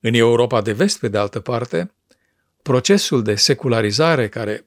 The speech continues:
începuse mult mai devreme, a continuat nestingherit și chiar s-a accelerat, poate încurajat de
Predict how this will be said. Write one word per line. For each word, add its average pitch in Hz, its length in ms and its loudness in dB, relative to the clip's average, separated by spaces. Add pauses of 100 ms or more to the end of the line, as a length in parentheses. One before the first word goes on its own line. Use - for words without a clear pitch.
începuse 147 500 0
mult 160 180 4
mai 185 140 4
devreme, 113 580 -4 (540)
a 143 120 -2
continuat 143 560 0
nestingherit 143 840 -2
și - 200 -8
chiar 165 220 -4
s-a 151 200 -2
accelerat, 160 680 -2 (580)
poate 139 300 2
încurajat 123 640 0
de 117 380 -2